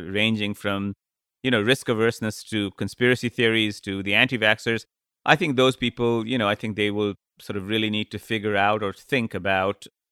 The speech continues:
watching the vaccine sort of take hold in, in populations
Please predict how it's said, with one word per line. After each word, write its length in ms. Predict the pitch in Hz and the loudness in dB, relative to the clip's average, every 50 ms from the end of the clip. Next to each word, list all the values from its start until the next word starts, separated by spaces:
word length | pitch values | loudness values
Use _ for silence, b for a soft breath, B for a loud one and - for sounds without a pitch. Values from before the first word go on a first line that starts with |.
| _ _ - | _ _ -4
watching 680 | 104 113 120 135 - - 127 113 104 101 101 104 101 - _ _ _ _ _ _ | 4 6 6 6 6 4 0 0 0 0 -4 -6 -8 -12 _ _ _ _ _ _
the 380 | - 104 107 101 98 98 98 95 | -10 -6 -4 -4 -4 -4 -6 -6
vaccine 800 | 92 95 107 104 101 - - - 107 107 104 104 104 101 98 - _ _ - | -4 -2 0 0 0 -2 -6 -6 -4 -4 -2 -4 -4 -6 -10 -14 _ _ -20
sort 160 | - - 95 | -14 -12 -12
of 100 | 101 - | -8 -2
take 220 | - 127 123 - | 0 0 0 0
hold 480 | - 123 123 131 123 101 92 98 101 104 | 2 4 4 6 4 4 0 -4 -8 -6
in, 240 | 82 107 104 101 - | -4 -4 -4 -4 -6
in 160 | - 104 107 | -6 -6 -4
populations 760 | 98 - 98 - - 101 95 95 92 - - 98 98 98 - | -2 -2 -4 -4 -4 -6 -6 -6 -6 -8 -8 -8 -8 -10 -10